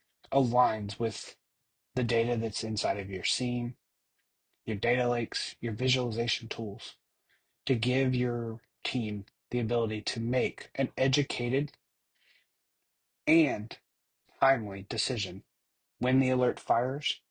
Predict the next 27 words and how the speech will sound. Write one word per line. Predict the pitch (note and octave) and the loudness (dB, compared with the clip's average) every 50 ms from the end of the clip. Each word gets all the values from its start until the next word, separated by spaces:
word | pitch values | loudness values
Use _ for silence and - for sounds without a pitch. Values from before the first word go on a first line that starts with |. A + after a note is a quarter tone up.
| _ _ _ _ _ _ _ _ _ | _ _ _ _ _ _ _ _ _
or | C#3 C#3 C3+ | 4 4 4
when | B2 C3 C3 B2+ | 4 4 2 2
they're | B2 A#2+ A#2 | 2 2 0
in | A2+ A2 | -2 -2
the | A#2 | -2
middle | A2 A2 A2 G#2 F#2+ F#2+ E2 - - - | -2 -2 -2 -4 -6 -8 -10 -12 -12 -12
of | A2+ G#2+ - | -12 -10 -8
doing | - A#2 A2+ G#2 F#2+ F2 E2+ G2+ - _ _ - | -6 -6 -4 -4 -6 -8 -10 -14 -16 _ _ -10
a | - | -10
threat | - - B2 A2+ - - | -6 -4 -4 -4 -4 -4
hunting | - G#2 F#2 F2+ E2+ E2+ - - | -6 -8 -6 -8 -10 -12 -12 -8
analysis. | - A#2+ A2+ G2+ F#2 E2 - - - F#2 - - - - _ _ _ _ _ _ _ _ _ _ _ _ _ _ _ _ _ _ _ _ _ _ _ _ _ _ _ _ _ _ _ _ _ _ _ _ _ _ _ - | -6 -4 -2 -2 -2 -4 -6 -8 -8 -8 -10 -12 -14 -16 _ _ _ _ _ _ _ _ _ _ _ _ _ _ _ _ _ _ _ _ _ _ _ _ _ _ _ _ _ _ _ _ _ _ _ _ _ _ _ -20
So | - - A2 | -8 -4 0
now | A#2+ D3 E3 F3 F3 | 2 4 6 6 4
let's | D#3+ D#3 C#3+ - - - - _ - | 4 0 -2 -4 -8 -12 -14 _ -2
wrap | A2+ A2+ A#2+ - D#3 | 0 0 0 0 2
it | C3 B2 | 2 4
all | A2+ A2 G#2 G2 | 2 2 0 -4
up | F#2+ G2 - _ - _ _ _ | -8 -10 -12 _ -20 _ _ _
with | B2+ A2+ - | -8 -6 -6
some | - - B2 A2 | -6 -6 -8 -10
key | - - - D#3+ D#3+ | -8 -2 0 0 0
takeaways | - B2+ B2 A2+ - - B2 A#2 A2 A2 A2+ A2 - - - - | 0 -2 -6 -6 -6 -6 -6 -6 -6 -8 -10 -12 -12 -16 -12 -6
and | A#2+ | -6
a | A2+ | -6
path | A2 - - A2 A2 - | -6 -4 -6 -6 -6 -8
forward. | - - - - - - - - - | -10 -12 -12 -12 -12 -12 -16 -20 -20